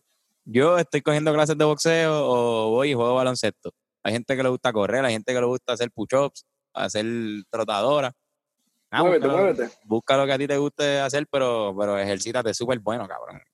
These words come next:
Speaker 1: Para la respiración, que este virus ataca los pulmones. So, está bien chévere también estar ready para eso.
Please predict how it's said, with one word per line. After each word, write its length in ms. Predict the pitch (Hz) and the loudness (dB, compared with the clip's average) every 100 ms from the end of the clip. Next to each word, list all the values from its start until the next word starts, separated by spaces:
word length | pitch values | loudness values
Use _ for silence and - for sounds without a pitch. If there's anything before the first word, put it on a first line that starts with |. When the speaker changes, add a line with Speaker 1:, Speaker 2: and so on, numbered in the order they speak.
| _ | _
Speaker 1:
Para 140 | 113 101 | -2 0
la 60 | 95 | 0
respiración, 760 | 104 - 98 95 139 143 147 143 | -2 -6 -8 -6 -4 -2 -4 -4
que 380 | 117 110 107 113 | 0 0 0 -4
este 340 | - 120 117 | -4 -2 -2
virus 300 | 117 120 117 | -2 -2 -2
ataca 320 | 107 110 117 | -2 -2 -2
los 80 | 117 | -4
pulmones. 400 | 110 104 120 107 - _ _ _ _ _ | -4 -6 -6 -8 -14 _ _ _ _ _
So, 160 | 101 98 | -4 -4
está 200 | - 98 | -4 -4
bien 160 | 104 | -4
chévere 320 | - 110 110 | -2 -2 -2
también 280 | 101 101 110 | -2 -4 -6
estar 220 | 104 104 | -6 -6
ready 240 | 104 117 113 | -4 -2 0
para 180 | 101 113 | -2 -2
eso. 200 | 113 | -6